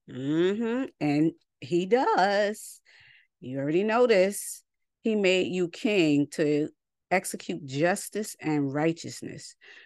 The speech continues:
She gave the king a hundred and twenty talents of gold. Mm-hmm. And very great quantity of spices and precious stones.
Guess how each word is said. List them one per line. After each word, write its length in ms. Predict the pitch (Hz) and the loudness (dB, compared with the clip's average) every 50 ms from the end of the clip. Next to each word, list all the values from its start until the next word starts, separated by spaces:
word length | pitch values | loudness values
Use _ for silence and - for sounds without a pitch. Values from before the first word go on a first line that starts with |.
| _ _ | _ _
She 180 | - - 185 | -10 -8 -4
gave 240 | 160 175 165 165 160 | 0 0 2 2 2
the 100 | - 165 | 0 -4
king 320 | - - - 180 175 165 - | -2 0 0 2 2 0 0
a 100 | - 147 | -4 -6
hundred 500 | 139 - 160 180 170 185 175 175 165 151 | -6 -4 -2 -2 0 0 0 -2 -2 -2
and 140 | 156 147 | -4 -4
twenty 320 | - - - 175 180 170 160 | -4 -2 0 2 2 2 2
talents 560 | - - - 196 175 175 175 170 175 175 - - | 0 -6 -8 -6 -2 -2 0 0 0 -2 -4 -6
of 360 | - 147 143 135 123 127 127 | -4 -4 -4 -4 -6 -10 -14
gold. 800 | 123 123 139 156 175 180 196 208 160 - - 131 139 - 147 147 143 _ _ _ _ _ _ _ _ _ _ _ _ - | -8 -4 0 2 4 4 4 2 2 0 -4 -6 -8 -10 -10 -12 -14 _ _ _ _ _ _ _ _ _ _ _ _ -14
Mm-hmm. 840 | - 120 127 139 151 170 185 196 208 202 220 226 220 220 226 226 233 247 - _ _ _ _ _ _ _ _ _ _ _ _ _ _ _ _ _ _ _ _ _ _ _ _ _ _ _ _ | -12 -8 -4 -4 -2 -2 -4 -4 -6 -8 -8 -8 -6 -6 -6 -6 -6 -8 -10 _ _ _ _ _ _ _ _ _ _ _ _ _ _ _ _ _ _ _ _ _ _ _ _ _ _ _ _
And 440 | - 170 165 160 156 156 156 151 117 | 0 2 2 2 2 2 2 0 0
very 320 | 135 135 160 165 170 196 | 0 0 0 0 0 -2
great 340 | 180 165 165 170 175 170 170 | -2 0 0 2 2 0 -2
quantity 640 | - - - 190 190 190 196 196 202 - - 185 156 | -6 -6 -2 0 2 2 0 -2 -4 -8 -8 -8 -6
of 140 | - 160 - | -6 -8 -8
spices 760 | - - - - - 139 147 180 202 190 - - 131 139 143 | -10 -12 -12 -8 -4 -2 -2 -2 -2 -4 -8 -10 -10 -12 -10
and 260 | - - 156 147 147 143 | -8 -4 -2 -2 -2 -2
precious 500 | - - - 165 165 - - 151 147 - | -4 -2 -2 -2 -2 -2 -6 -8 -8 -8
stones. 680 | - - - 151 175 180 147 131 131 139 - - - | -10 -6 -4 -4 -2 -2 -4 -4 -6 -10 -14 -18 -20